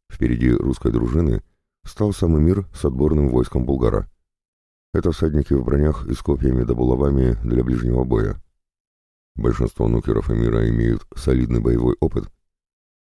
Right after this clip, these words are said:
Вот только получили они его не иначе, как в схватках с русичами, да в годы кровавой замятни. Но изменить на поле грядущей битвы булгары не должны. Уж больно загорелись они идеей возрождения собственного царства,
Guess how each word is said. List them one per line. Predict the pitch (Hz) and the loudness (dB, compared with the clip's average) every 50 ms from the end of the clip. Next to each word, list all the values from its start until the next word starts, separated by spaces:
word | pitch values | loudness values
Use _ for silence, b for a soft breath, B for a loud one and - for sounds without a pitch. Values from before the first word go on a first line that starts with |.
| _ - | _ -2
Вот | 80 82 80 | 0 0 0
только | - 90 82 78 - 80 | 2 2 0 2 0 0
получили | - - 85 98 98 - - 95 82 73 | 0 2 2 2 2 0 2 2 4 4
они | 69 67 67 65 65 65 | 4 4 4 4 4 4
его | 65 64 62 64 64 | 4 4 4 2 2
не | 65 65 65 64 | 4 4 4 4
иначе, | 65 67 65 - - 69 | 2 2 0 0 -2 -4
как | - 67 62 - - | -2 -2 -2 -2 -6
в | - | -14
схватках | - - - - 67 64 - - 64 62 - - - | -12 -6 -2 0 0 0 0 -2 -4 -4 -4 -8 -12
с | - - - | -8 -2 -2
русичами, | 87 87 - - - - - 58 57 53 - - _ _ _ _ _ _ _ _ - | -2 0 0 -2 -4 -2 -2 -2 -2 -2 -4 -8 _ _ _ _ _ _ _ _ -6
да | - 73 | -4 -2
в | 65 65 | -2 0
годы | 73 85 82 76 | 0 0 0 0
кровавой | 65 - 67 64 60 64 62 65 64 | 0 0 0 0 0 0 0 0 0
замятни. | 58 62 60 58 53 - - - 55 - - _ _ _ _ _ _ _ _ _ _ _ _ _ _ _ _ _ _ - | 0 0 0 0 -2 -2 -4 -6 -8 -8 -10 _ _ _ _ _ _ _ _ _ _ _ _ _ _ _ _ _ _ -2
Но | - 76 73 71 | 0 2 4 4
изменить | 65 60 62 67 73 92 113 113 - - - - | 2 2 2 2 4 4 4 2 0 -2 -4 -2
на | 69 67 | -2 0
поле | - 71 71 67 64 | 2 2 2 2 2
грядущей | 55 60 65 60 64 64 - - - 71 | 2 0 0 0 0 0 0 0 -2 -2
битвы | 62 73 92 - - 107 113 110 | 0 0 -2 0 2 2 2 2
булгары | 95 87 82 73 62 69 71 73 80 80 | 2 2 2 2 2 2 2 4 4 4
не | 78 | 2
должны. | 76 67 80 80 80 73 78 73 64 53 - _ _ _ _ _ _ _ _ _ _ - | 2 2 2 0 0 2 0 0 0 0 -4 _ _ _ _ _ _ _ _ _ _ -4
Уж | - 62 60 55 | -2 -2 0 0
больно | 57 60 58 55 57 53 | 0 0 2 2 0 0
загорелись | 52 60 55 64 62 62 62 60 55 - | 0 0 0 0 2 2 0 0 0 0
они | 64 60 58 58 60 60 | 0 0 0 2 0 0
идеей | 57 62 69 71 71 69 | 0 2 2 2 2 2
возрождения | 60 60 60 62 60 65 - 62 65 67 65 64 62 58 | 0 0 -2 -2 -2 -2 -2 -2 0 0 2 2 0 0
собственного | - - 64 - - - 62 60 60 60 | -2 -4 -6 -4 -4 -2 -2 0 0 -2
царства, | - - 85 82 - - - - 52 - | -2 -2 -4 -4 -4 -4 -4 -4 -4 -4